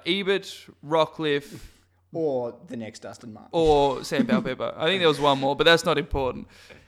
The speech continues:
Speaker 1: So he's gone from being the next Dustin Martin to trade bait within a month. That's incredible.
Speaker 2: It, it's a nice little microcosm of the media, this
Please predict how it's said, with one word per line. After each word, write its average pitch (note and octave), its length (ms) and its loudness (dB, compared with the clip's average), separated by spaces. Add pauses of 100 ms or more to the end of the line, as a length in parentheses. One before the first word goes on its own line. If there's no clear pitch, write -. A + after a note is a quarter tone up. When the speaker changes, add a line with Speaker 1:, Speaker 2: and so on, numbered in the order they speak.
(280)
Speaker 1:
So A3+ 160 0
he's A#3 160 2
gone C#4 300 6
from A#3 120 -8
being G3+ 200 2
the F#3 60 -2
next G3 240 4
Dustin F3+ 340 2
Martin C#3+ 400 4
to D#3 120 -10
trade E3+ 400 2
bait C#3 200 0
within D3 300 -6
a C3+ 60 -6
month. B2 300 -10 (500)
That's G#3+ 260 0
incredible. C3 600 -4 (140)
Speaker 2:
It, - 320 -6
it's - 200 -4
a A#3 60 2
nice A3 640 0
little F3 480 -2 (400)
microcosm C3 960 -8
of G2+ 160 -16
the A2 60 -20
media, G#2 440 -20
this - 140 -18